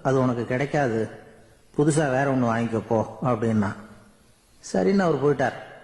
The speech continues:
அவர் போனதுக்கு அப்புறம் நான் மெதுவா இவனை பார்த்து, "அது எப்படிடா அது, அது உனக்கு கிடைக்காதுன்னு அவ்வளவு உறுதியா அவர்கிட்ட சொன்னேன்?" அப்படின்னு கேட்டேன். இவன் மெதுவா என் காதுகிட்ட வந்து, "அந்த பேனாவை கிளப்புனதே நான் தான்" அப்படிங்கிறான். ஒரு ஊர்ல ஒரு மன்னர் இருந்தார்.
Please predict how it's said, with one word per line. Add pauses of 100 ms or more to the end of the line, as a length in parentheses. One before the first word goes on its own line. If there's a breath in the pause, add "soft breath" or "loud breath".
(340)
அவர்
போனதுக்கு
அப்புறம்
நான்
மெதுவா
இவனை
பார்த்து, (180)
"அது
எப்படிடா
அது,
அது
உனக்கு
கிடைக்காதுன்னு
அவ்வளவு
உறுதியா
அவர்கிட்ட
சொன்னேன்?" (180)
அப்படின்னு
கேட்டேன். (300)
இவன்
மெதுவா
என்
காதுகிட்ட
வந்து, (100)
"அந்த
பேனாவை
கிளப்புனதே
நான்
தான்" (480)
அப்படிங்கிறான். (260)
ஒரு
ஊர்ல
ஒரு
மன்னர்
இருந்தார்.